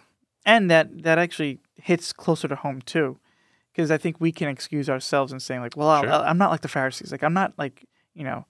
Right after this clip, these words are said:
Speaker 1: intentionally nefarious." Uh, but if, if we take John Henry Newman's approach, we excuse ourselves all the time.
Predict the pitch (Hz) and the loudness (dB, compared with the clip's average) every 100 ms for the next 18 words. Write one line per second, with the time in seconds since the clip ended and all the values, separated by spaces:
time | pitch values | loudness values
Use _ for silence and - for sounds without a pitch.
0 | _ _ - 165 - 165 - 151 135 139 | _ _ -8 -6 -2 -4 -2 -6 -4 -6
1 | - 120 143 143 - - _ _ _ _ | -6 -6 -8 -12 -16 -18 _ _ _ _
2 | _ - - - - _ _ _ _ _ | _ -4 -2 -2 -6 _ _ _ _ _
3 | - 165 180 160 - _ _ _ _ _ | -20 0 2 2 0 _ _ _ _ _
4 | _ _ _ 196 202 - 175 196 180 165 | _ _ _ 4 4 0 0 0 2 0
5 | - _ _ 156 151 147 143 143 139 131 | 0 _ _ 0 0 -2 -2 -2 -4 -6
6 | - - 185 156 - - _ _ _ _ | -10 2 2 2 -4 -18 _ _ _ _
7 | _ _ _ _ _ _ _ _ _ 180 | _ _ _ _ _ _ _ _ _ 2
8 | 220 - - 156 139 - 135 135 139 - | 2 2 0 0 0 -2 -2 -4 -6 -4
9 | 156 - | -6 -6